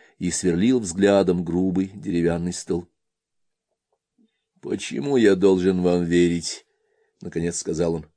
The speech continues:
«Ты ведь не думаешь, что мы тебе лжем?» — тихо отозвался Яков.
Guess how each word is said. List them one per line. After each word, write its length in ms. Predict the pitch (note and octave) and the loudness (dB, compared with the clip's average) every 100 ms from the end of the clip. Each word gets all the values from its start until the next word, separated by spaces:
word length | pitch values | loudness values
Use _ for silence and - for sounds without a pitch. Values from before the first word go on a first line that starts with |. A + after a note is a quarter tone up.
| _ _ _ _ _ _ _ _ | _ _ _ _ _ _ _ _
«Ты 160 | - F#3 | 0 2
ведь 240 | F3+ A#2 | 2 0
не 200 | B2 A2+ | 2 2
думаешь, 420 | G2 G#2 A2 A2 | 4 4 4 2
что 160 | - A#2+ | 2 0
мы 100 | G2 | 0
тебе 200 | G#2+ G2 | 2 2
лжем?» — 560 | E2+ E2 F2 F2+ F2+ - _ _ _ | 2 4 4 4 0 -8 _ _ _
тихо 360 | - F2+ E2+ F2 | -12 -10 -8 -8
отозвался 560 | F#2 E2 E2+ F2 - | -6 -4 -4 -4 -4
Яков. 420 | F#2 F2 - - | -4 -4 -8 -18